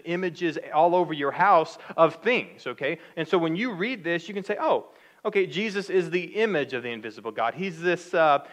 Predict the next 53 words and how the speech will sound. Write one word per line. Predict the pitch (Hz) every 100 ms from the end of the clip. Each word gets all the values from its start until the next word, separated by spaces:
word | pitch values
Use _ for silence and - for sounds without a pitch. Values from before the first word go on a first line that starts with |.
| -
yeah, | - 170
he's | 196 180
kind | - 202
of | 185
like | 175 -
this, | 147
ki-, | - - 220 180 180
this, | 175 165
uh, | 185 175 165
representation | 196 190 175 170 160 170 170 170
of | 160 160
him, | 165 160 151
like, | 139
oh, | 165 175
he's | 165
a | 131
picture." | 170 - - - _ _ _ -
Okay, | 135 139 135 -
and, | 147 151
and | 160
I | 165
put | 190 247
it |
to | 180
you | 165
this | 170 180
way. | 135 127 - -
Uh, | 151 151 143
it | 190
would | 240
be | 202 214
like | 196 190
me | 170 185 214
going | 190 185 180
to | 185
Yosemite, | 160 147 - 196 160 117 143 - _ -
okay? | 127 143 156 156 - -
Uh, | - 147 139
you | 143 247
would | 220
think | 185 175 175
when | 160 151
I | 180
say, | 175 165
"Hey, | 151 196 165
I | - 156 170 170 165 151
wanna | 156 156
show | -
you | 165
an | 151
image | 147 175 180 156
of | 156
Yosemite," | 139 127 - 185 147 127 139